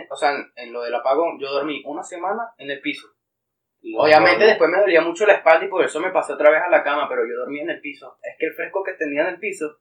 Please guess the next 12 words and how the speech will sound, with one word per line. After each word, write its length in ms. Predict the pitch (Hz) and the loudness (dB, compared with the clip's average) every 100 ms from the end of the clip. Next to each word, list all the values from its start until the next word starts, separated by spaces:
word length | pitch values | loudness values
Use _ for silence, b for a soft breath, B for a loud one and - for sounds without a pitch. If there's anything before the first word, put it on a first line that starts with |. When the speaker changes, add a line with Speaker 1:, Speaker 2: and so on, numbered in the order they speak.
| _ _ _ _ _ _ | _ _ _ _ _ _
Speaker 1:
era 400 | 123 139 151 143 - | -2 0 2 0 -4
sabroso, 560 | - 123 123 127 123 113 | -4 -2 -2 -6 -8 -10
pues. 140 | 117 120 _ _ | -12 -12 _ _
Speaker 2:
Pero 140 | - 113 | -8 -4
Speaker 1:
Pero 100 | 117 | 0
Speaker 2:
las 80 | 123 | 0
noches 180 | 117 123 | -2 -6
de 100 | 120 | -2
los 220 | 131 127 | -2 -2
apagones 300 | 110 107 104 | -4 -6 -6
fueron 180 | 120 139 | -12 -12
patéticas. 460 | 120 107 107 110 | -12 -14 -16 -16